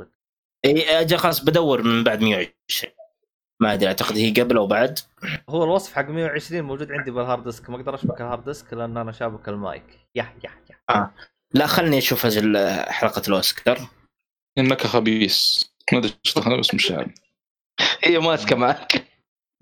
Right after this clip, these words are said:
Speaker 3: حقت الليمبي ذي. طيب مؤيد، أنت أول حلقة سجلت كم رقمها؟
Speaker 4: أنا، آه، كانت حلقة خاصة، ما، ما هي، ما كانت برقم.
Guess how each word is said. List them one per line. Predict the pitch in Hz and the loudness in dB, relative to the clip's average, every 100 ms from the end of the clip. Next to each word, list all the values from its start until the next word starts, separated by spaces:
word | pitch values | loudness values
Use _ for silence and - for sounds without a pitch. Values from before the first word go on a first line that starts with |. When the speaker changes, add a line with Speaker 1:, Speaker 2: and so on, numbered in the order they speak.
| - - - - _ - | -4 -4 -6 -18 _ 0
Speaker 3:
حقت | 180 190 - | 2 2 2
الليمبي | 135 120 98 | 2 0 -2
ذي. | 98 95 196 - 185 - _ _ _ _ _ _ - | -2 0 0 0 -4 -6 _ _ _ _ _ _ 0
طيب | 160 | 2
مؤيد، | 175 240 254 | 4 4 2
أنت | 175 - | 0 0
أول | 180 180 185 | 2 4 2
حلقة | 202 175 | 2 2
سجلت | 156 151 160 160 151 101 76 - | 0 2 0 2 2 2 2 2
كم | 185 202 165 247 233 139 | 2 2 0 0 2 2
رقمها؟ | 127 120 120 | 4 4 2
Speaker 4:
أنا، | 147 156 175 143 - - _ _ _ - | 2 2 2 -2 -6 -16 _ _ _ 2
آه، | 127 127 123 123 120 117 117 113 113 110 113 98 | 2 4 2 2 2 2 2 2 2 2 0 0
كانت | 120 101 - | 0 2 2
حلقة | - 143 | 2 2
خاصة، | 180 165 - | 2 2 0
ما، | 117 139 120 107 | 2 2 2 2
ما | 107 131 | 2 2
هي، | 117 104 98 92 92 113 | 2 2 0 -2 -4 -2
ما | 135 | 0
كانت | 131 120 104 | 2 0 -2
برقم. | 113 113 107 | 0 0 0